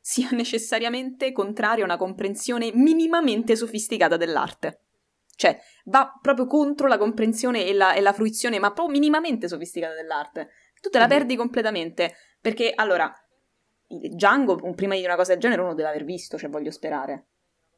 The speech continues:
Speaker 2: Eh, spero
Speaker 1: Nel
Speaker 2: di
Speaker 1: senso,
Speaker 2: sì.
Speaker 1: ah, sì che, allora, se non l'hai visto sei un ignorante presuntuoso e, e parli senza sapere.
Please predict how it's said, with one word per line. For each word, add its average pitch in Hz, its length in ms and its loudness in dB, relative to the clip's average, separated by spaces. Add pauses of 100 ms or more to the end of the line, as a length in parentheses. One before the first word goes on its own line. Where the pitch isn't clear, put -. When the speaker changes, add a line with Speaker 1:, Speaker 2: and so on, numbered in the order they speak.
(180)
Speaker 2:
Eh, - 80 -16
spero 151 240 -4
Speaker 1:
Nel 156 100 -2
Speaker 2:
di 156 60 -6
Speaker 1:
senso, 196 160 -2
Speaker 2:
sì. 175 60 -12
Speaker 1:
ah, 190 160 4
sì - 160 -2
che, 311 240 -6
allora, 170 260 -2
se 190 80 -8
non 196 120 -4
l'hai 220 100 -2
visto 262 240 -2
sei 247 140 -2
un 190 60 -2
ignorante 185 540 2
presuntuoso 165 680 -6
e, 170 160 -8
e 175 100 -6
parli 190 260 -2
senza 185 280 -6
sapere. 160 380 -4